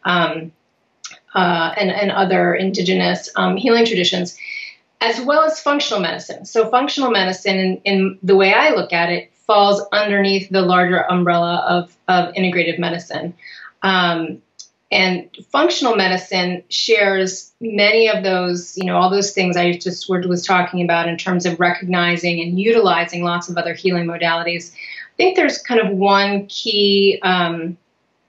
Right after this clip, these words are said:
uh, difference that, uh, functional medicine really focuses on, and that is, uh, always getting to the root cause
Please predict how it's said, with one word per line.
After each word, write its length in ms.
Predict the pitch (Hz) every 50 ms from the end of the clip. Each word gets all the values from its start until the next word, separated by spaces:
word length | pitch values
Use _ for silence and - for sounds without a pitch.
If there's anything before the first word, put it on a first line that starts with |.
| - - - - -
uh, 240 | 202 196 190 180 175 -
difference 640 | - 214 196 - - 185 175 170 175 180 - - - - 190
that, 500 | 175 175 190 190 185 185 180 - - - - - - _ _ _ -
uh, 340 | - 190 185 180 175 185 - -
functional 360 | 285 311 349 349 339 285 240
medicine 320 | 214 208 202 - 226 202
really 280 | 185 185 180 175 180 175
focuses 540 | - - 208 196 196 - 190 - - 190 175
on, 300 | 180 175 165 165 165 165
and 180 | 165 190 196 196
that 220 | 214 214 220 233
is, 340 | 240 240 233 226 226 - - _ -
uh, 240 | - 190 190 185 - -
always 380 | 233 254 277 294 302 302 254 -
getting 300 | - 233 226 226 226 220
to 140 | - -
the 140 | 185 180 175
root 280 | 175 180 196 202 202 -
cause 680 | - - - 190 180 170 165 160 160 160 160 - -